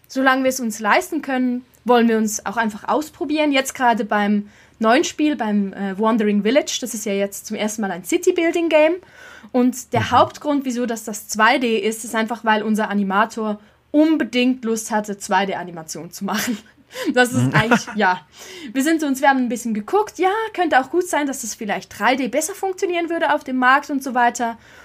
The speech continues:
Speaker 1: Und haben dann aber entschieden, nee, wir glauben, das finden die Leute auch in zwei D cool genug und wir haben mehr Lust, also machen wir das. Also wir treffen wirklich auch öfter Entscheidungen, ja, was macht unseren Leuten mehr Spaß,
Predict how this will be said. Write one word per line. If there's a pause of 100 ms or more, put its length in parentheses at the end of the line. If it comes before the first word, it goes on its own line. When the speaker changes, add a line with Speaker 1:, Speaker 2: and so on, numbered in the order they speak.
(220)
Speaker 1:
Und
haben
dann
aber
entschieden, (120)
nee,
wir
glauben,
das
finden
die
Leute
auch
in
zwei
D (200)
cool
genug
und
wir
haben
mehr
Lust, (120)
also
machen
wir
das. (360)
Also
wir
treffen
wirklich
auch
öfter
Entscheidungen, (880)
ja,
was
macht
unseren
Leuten
mehr
Spaß,